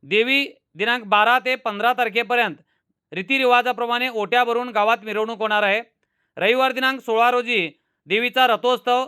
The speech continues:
व त्यानंतर सायंकाळी पाच वाजता देवी गदगेवर विराजमान होईल. त्यानंतर उर्वरित सहा दिवस देवीचे ग-, गदगेवर दर्शन होईल.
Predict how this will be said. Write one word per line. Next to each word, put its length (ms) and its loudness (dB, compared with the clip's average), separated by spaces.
व 100 -4
त्यानंतर 440 -2
सायंकाळी 480 0
पाच 260 0
वाजता 240 -2
देवी 300 -6
गदगेवर 560 -2
विराजमान 420 -2
होईल. 280 -2
त्यानंतर 400 0
उर्वरित 500 0
सहा 220 2
दिवस 300 -2
देवीचे 520 -2
ग-, 120 -6
गदगेवर 520 0
दर्शन 320 -2
होईल. 280 2